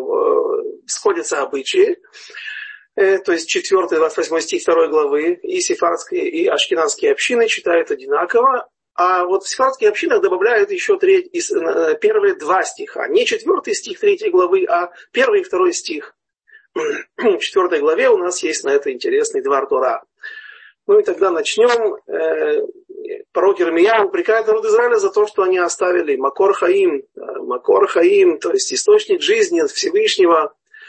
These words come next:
Тору, благодаря которой мы можем существовать в этом мире, как известно, что, э, если человек... Да, м, почему Всевышний так был вынужден вы-, выводить народ Израиля из, э,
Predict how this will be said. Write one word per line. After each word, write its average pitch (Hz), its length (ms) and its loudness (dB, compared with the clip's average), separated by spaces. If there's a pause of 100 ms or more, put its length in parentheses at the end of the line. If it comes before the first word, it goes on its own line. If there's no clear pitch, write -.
(220)
Тору, 440 500 2 (680)
благодаря 170 420 2
которой 170 280 2
мы 165 80 2
можем 156 220 2
существовать 175 560 -2
в 170 40 -2
этом 160 300 0
мире, 156 340 2
как - 500 -8
известно, 143 520 0
что, - 500 -4
э, - 200 -4
если 139 280 -6
человек... 143 340 0
Да, 151 100 4
м, 139 1080 -4
почему 202 280 0
Всевышний 185 480 -2
так 151 240 -2
был 147 160 -4
вынужден 147 480 -2
вы-, 139 200 0
выводить 151 500 -2
народ 160 220 0
Израиля 147 420 2
из, 143 400 -4
э, 123 380 0